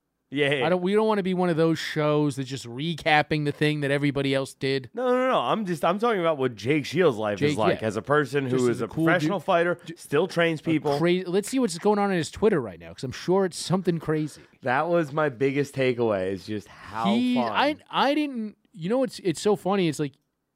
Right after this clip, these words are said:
Speaker 2: I always, he gets retweeted into my timeline a lot because of the crossover between the M M A and, like, crazy right-wing people that I'm
Speaker 1: <laughs>
Speaker 2: friends with in real life.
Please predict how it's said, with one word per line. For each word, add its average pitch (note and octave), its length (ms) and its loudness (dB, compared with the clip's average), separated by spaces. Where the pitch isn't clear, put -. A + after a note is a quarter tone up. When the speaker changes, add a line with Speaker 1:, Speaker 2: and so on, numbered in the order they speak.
Speaker 2:
I E3+ 140 4
always, C4 340 2
he G#3+ 100 0
gets C#4 220 2
retweeted F#3 500 2
into E3+ 140 2
my C3+ 140 0
timeline D#3 520 0
a B2 80 -4
lot A#2+ 360 -2
because D3+ 260 0
of C#3+ 100 -2
the C#3 100 -2
crossover D3 560 0
between C#3+ 420 0
the C3+ 160 -4
M C#3 220 0
M C3 120 0
A C3+ 320 2
and, C3 240 -2
like, B2+ 280 -8
crazy C3 560 -4
right-wing B2+ 600 -2
people C3+ 340 -2
that C3 160 2
I'm B2+ 160 -2
Speaker 1:
<laughs> D3 100 -6
Speaker 2:
friends C3+ 240 2
with C3 160 -2
in B2 80 -4
real C#3 200 0
life. A3+ 260 0